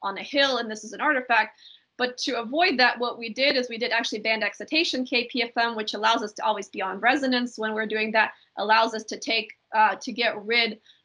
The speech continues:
of the spa-, of the artifact in terms of that you usually see with K P F M. And so what we found is that if we take an unpassivated,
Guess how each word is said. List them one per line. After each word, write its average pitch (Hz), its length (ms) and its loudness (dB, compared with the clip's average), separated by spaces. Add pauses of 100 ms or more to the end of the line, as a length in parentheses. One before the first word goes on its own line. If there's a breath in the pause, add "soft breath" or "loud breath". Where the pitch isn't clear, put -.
(140)
of 214 400 2
the 208 140 -4
spa-, 202 340 -2
of 208 140 -4
the 202 120 -10
artifact 214 540 0
in 196 100 -8
terms 202 340 -6
of 196 100 -6
that 185 120 -6
you 196 100 -10
usually 190 280 -4
see 190 160 -10
with 180 160 -10
K 175 180 -6
P - 200 -4
F - 100 -2
M. 214 240 4 (1080)
And 254 140 0
so 277 100 2
what 285 120 6
we 269 140 -2
found 359 300 4
is 240 200 0
that 220 200 4 (280 soft breath)
if 233 120 -4
we 247 100 -4
take 254 200 4
an 233 100 2
unpassivated, 233 920 2